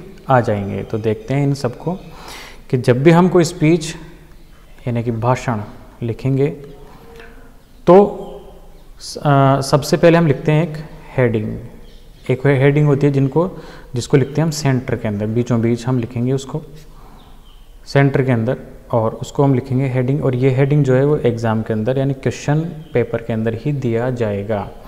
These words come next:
तो हमें इसको ज़्यादा, अ, load लेने की आवश्यकता नहीं है mind पर, क्योंकि जब, अ, paper में आएगा तो हमें दूसरी जगह से ढूंढने की आवश्यकता नहीं है।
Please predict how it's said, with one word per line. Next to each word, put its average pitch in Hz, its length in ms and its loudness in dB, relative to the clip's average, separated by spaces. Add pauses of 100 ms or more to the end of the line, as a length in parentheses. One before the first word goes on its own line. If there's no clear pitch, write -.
(600)
तो 120 60 2
हमें 139 180 6
इसको 156 340 4
ज़्यादा, 127 320 6 (340)
अ, 120 180 2
load 120 280 4
लेने 127 220 4
की 113 100 -2
आवश्यकता 113 400 0
नहीं 123 120 2
है 139 60 2
mind 117 240 0
पर, 131 160 -4
क्योंकि 131 580 -4
जब, - 260 -6
अ, - 40 -18 (1200)
paper 123 280 2
में 147 120 4
आएगा 127 400 2 (600)
तो 139 60 0
हमें 147 280 4
दूसरी 135 240 2
जगह 127 220 4
से 131 120 -2
ढूंढने 127 300 2
की 131 80 0
आवश्यकता 120 760 -2
नहीं 110 220 -2
है। 101 280 -8